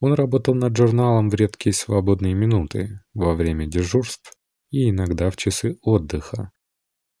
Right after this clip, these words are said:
Но сильного желания расшифровывать его не ощущал. Сейчас танк «Я» изменил своё мнение. Это несколько придало ему сил. Он согнул кисти,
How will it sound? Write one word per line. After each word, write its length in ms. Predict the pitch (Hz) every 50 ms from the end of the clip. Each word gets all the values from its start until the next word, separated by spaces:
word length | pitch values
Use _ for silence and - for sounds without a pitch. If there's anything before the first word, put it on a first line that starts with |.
| _ _ -
Но 120 | 147 143 120
сильного 500 | - - 143 131 120 117 104 101 95 90
желания 640 | 87 92 98 104 107 104 98 90 82 85 85 - _
расшифровывать 1040 | - 92 90 - - - - 104 - - 120 127 117 104 85 78 78 85 - - -
его 240 | 95 80 78 80 78
не 160 | 87 104 107
ощущал. 640 | 95 - - - 101 - - - - 85 98 113 - _ _ _ _ _ _ _ _ _ _ _ _ _ _ _ _ _
Сейчас 560 | - - - 135 117 - - 135 131 120 - _
танк 380 | - - 110 104 95 95 -
«Я» 280 | - 110 107 104 101 98
изменил 500 | 92 98 113 117 117 113 95 76 73 78
своё 360 | - - - 80 78 76 73
мнение. 520 | 73 73 73 73 71 71 73 73 90 101 _ _ _ _ _ _ _ _ _ _ _ _ _ _ _ -
Это 200 | 143 117 - 143
несколько 440 | 139 135 127 - - 120 - 131
придало 540 | 120 - - 131 127 104 87 87 82 80 80
ему 340 | 80 80 80 82 82 85 90
сил. 500 | - - - - 110 90 78 80 - _ _ _ _ _ _ _ _ _ _ _
Он 140 | 110 104 85
согнул 420 | - - 82 80 80 80 78 78
кисти, 640 | - - - 127 127 - - - - 107 92 85 -